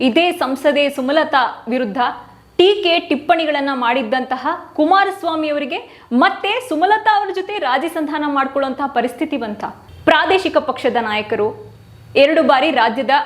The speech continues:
ಮುಖ್ಯಮಂತ್ರಿಯಾಗಿದ್ದಂತಹ ಕುಮಾರಸ್ವಾಮಿ ಅವರಿಗೆ ಈ ಸ್ಥಿತಿ ಬಂತ? ಈ ಪ್ರಶ್ನೆಗಳೆಲ್ಲ ಹುಟ್ಕೊಳ್ಳೋದಕ್ಕೆ ಕಾರಣ ಬೇರೆ ಯಾರು ಅಲ್ಲ, ಕುಮಾರಸ್ವಾಮಿ ಅವರೇ.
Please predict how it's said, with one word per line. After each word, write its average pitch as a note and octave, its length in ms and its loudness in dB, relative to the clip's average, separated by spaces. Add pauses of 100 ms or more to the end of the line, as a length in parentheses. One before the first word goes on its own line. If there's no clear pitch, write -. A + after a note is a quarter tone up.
ಮುಖ್ಯಮಂತ್ರಿಯಾಗಿದ್ದಂತಹ B3 1400 -4
ಕುಮಾರಸ್ವಾಮಿ D#4 680 2
ಅವರಿಗೆ C#4 340 -2
ಈ C#4 260 0
ಸ್ಥಿತಿ D4+ 300 -2
ಬಂತ? F#3+ 260 -6 (520)
ಈ F#4+ 80 6
ಪ್ರಶ್ನೆಗಳೆಲ್ಲ A4 640 2
ಹುಟ್ಕೊಳ್ಳೋದಕ್ಕೆ C#4+ 1040 0
ಕಾರಣ C4 300 2 (300)
ಬೇರೆ B3 160 -2
ಯಾರು A#3 240 0
ಅಲ್ಲ, F#3 160 -6 (340)
ಕುಮಾರಸ್ವಾಮಿ A#3+ 680 -2
ಅವರೇ. - 280 -14